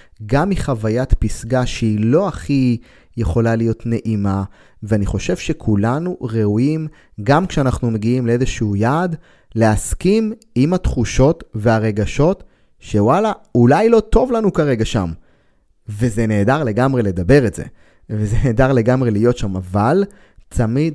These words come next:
צריך לזכור שהדרייב להישגים צריך להתחלף, בדרייב להישגים ותנאים יותר טובים על עצמנו. אז אני רוצה לשתף אתכם מה אני מאמין שצריך לעשות בנקודות כאלה.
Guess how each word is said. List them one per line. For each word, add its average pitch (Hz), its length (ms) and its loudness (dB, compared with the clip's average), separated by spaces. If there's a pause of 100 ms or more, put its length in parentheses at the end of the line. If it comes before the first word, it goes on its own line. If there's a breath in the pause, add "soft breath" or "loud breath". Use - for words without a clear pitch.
צריך 123 360 -2
לזכור 185 600 0 (560 soft breath)
שהדרייב 120 880 0
להישגים 165 880 0 (100)
צריך 135 420 0
להתחלף, 98 720 0 (100)
בדרייב 147 500 6
להישגים 160 580 2
ותנאים 175 760 -2 (180)
יותר 120 440 4 (320 soft breath)
טובים 98 480 0 (140)
על 98 120 -4
עצמנו. 87 500 -4 (680 soft breath)
אז 113 60 -4
אני 123 60 2
רוצה 147 120 2
לשתף - 380 0
אתכם 127 240 0
מה 113 140 0
אני 123 120 -2
מאמין 107 260 -2
שצריך 104 420 -6
לעשות 98 480 -6
בנקודות 101 560 -4
כאלה. 131 380 -2